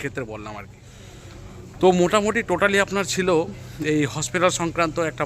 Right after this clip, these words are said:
ব্লগ ছিল। প্রথম দিন কেমন কাটলো, কীভাবে কাটলো সেটা অবশ্যই দেখালাম।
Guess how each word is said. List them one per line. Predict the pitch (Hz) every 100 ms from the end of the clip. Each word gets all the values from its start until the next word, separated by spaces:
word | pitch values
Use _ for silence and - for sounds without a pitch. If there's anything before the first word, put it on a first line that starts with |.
| 127
ব্লগ | 143 147
ছিল। | - 156 165 - - - - -
প্রথম | 156 156 165
দিন | 156 151
কেমন | 143 139 156 156
কাটলো, | 135 151 -
কীভাবে | 143 147 156 147
কাটলো | 139 135 147 143
সেটা | 147 139 135 131 -
অবশ্যই | 135 139 151 123
দেখালাম। | 120 139 113